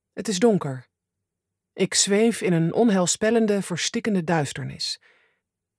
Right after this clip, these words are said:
Ik ben gedesoriënteerd, omdat ik op een koude betonnen vloer lig. Een vloer die eruit ziet alsof hij nog betegeld moet worden.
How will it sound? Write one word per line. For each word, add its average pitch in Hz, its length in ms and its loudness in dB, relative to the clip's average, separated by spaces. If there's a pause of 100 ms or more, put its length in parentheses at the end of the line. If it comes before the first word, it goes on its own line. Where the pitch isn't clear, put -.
(300)
Ik 175 160 -2
ben 175 240 6
gedesoriënteerd, 170 1000 2 (400)
omdat 208 240 2
ik 214 100 0
op 202 120 0
een 185 180 2
koude 233 340 4
betonnen 196 400 0
vloer 196 360 -2
lig. - 380 -12 (420)
Een 160 240 2
vloer 190 320 4
die 175 160 4
eruit 165 300 4
ziet 175 140 -4
alsof 165 220 0
hij 160 140 2
nog 160 220 0
betegeld 180 520 0
moet 151 160 -2
worden. 131 420 -6